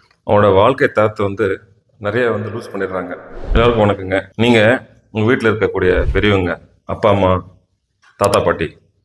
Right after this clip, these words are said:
இவங்களை ரொம்ப நேசிக்கிறீங்களா? அவங்க சுயமரியாதையோட தன்னுடைய சொந்த பயணத்தை வந்து தொடர்றதுக்கு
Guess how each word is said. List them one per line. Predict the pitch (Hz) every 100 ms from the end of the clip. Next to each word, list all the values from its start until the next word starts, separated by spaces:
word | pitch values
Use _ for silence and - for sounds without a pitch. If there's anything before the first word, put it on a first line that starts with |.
| _ _ -
இவங்களை | 113 101
ரொம்ப | 117 123
நேசிக்கிறீங்களா? | 110 107 98 87 87 87 - _ _ _ _ _ _ _ _ _
அவங்க | - 113 127 95 120 - _ _ _ _ - -
சுயமரியாதையோட | 131 143 135 127 120 123 92 90 - - - - - _ _ _
தன்னுடைய | 101 104 98 92
சொந்த | - 110 123 123 87 - _ _ _ _
பயணத்தை | 101 110 107 98
வந்து | 104 98
தொடர்றதுக்கு | 98 104 98 98 95